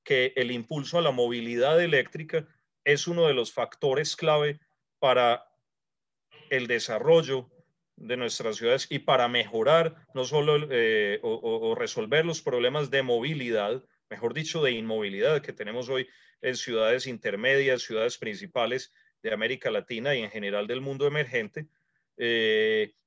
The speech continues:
que en un principio o en el, eh, o que en otros momentos estas innovaciones habrían sido privativas de Occidente o habrían sido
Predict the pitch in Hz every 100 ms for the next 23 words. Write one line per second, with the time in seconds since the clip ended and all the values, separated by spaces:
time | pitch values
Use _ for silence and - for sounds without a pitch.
0 | _ - 131 127 139 143 165 160 - 160
1 | 165 165 151 123 117 113 107 - 117 104
2 | 98 95 110 110 139 123 123 170 147 127
3 | 117 156 - _ _ _ - 156 151 180
4 | 151 139 127 120 110 123 151 123 113 127
5 | - 143 - 120 98 92 160 143 107 104
6 | - 110 120 123 110 101 104 117 135 143
7 | 139